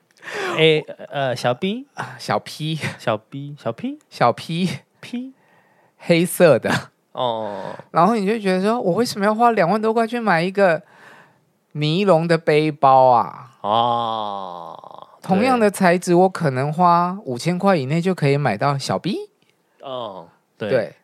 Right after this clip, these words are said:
Speaker 2: 我现在的逻辑是这样。
Speaker 1: 所以你现在会比较吃材质，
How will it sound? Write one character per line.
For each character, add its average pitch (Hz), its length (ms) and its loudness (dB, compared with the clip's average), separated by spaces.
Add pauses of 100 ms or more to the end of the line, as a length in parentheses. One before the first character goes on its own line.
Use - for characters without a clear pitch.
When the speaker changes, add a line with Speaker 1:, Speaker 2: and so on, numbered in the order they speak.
(120)
Speaker 2:
我 113 140 -6
现 185 140 0
在 180 80 2
的 139 100 2
逻 101 220 -4
辑 95 180 -16
是 95 140 -18
这 90 260 -10
样。 85 180 -10 (320)
Speaker 1:
所 - 160 -2
以 151 120 0
你 135 100 -6
现 135 160 -6
在 135 180 0
会 131 140 -2
比 101 100 -12
较 101 200 -6
吃 107 560 -14
材 95 380 -8
质， - 280 -20